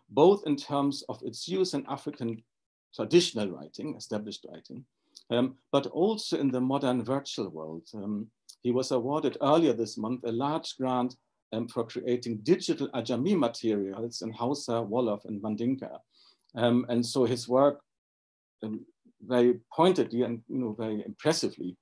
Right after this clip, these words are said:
um, combines erudite scholarship of, of, in a very ad-, academic vein,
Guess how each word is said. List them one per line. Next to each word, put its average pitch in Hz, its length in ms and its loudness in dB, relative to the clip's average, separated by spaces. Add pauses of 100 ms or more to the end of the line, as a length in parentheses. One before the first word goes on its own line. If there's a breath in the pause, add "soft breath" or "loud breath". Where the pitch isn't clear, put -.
(360)
um, 120 420 2
combines 127 720 0 (500)
erudite 123 560 6
scholarship - 640 2 (360)
of, 107 120 -12 (160)
of, 113 440 -10
in 110 80 -2
a - 20 -4
very 110 180 -2
ad-, 104 140 -8
academic 113 480 -4
vein, 95 280 -8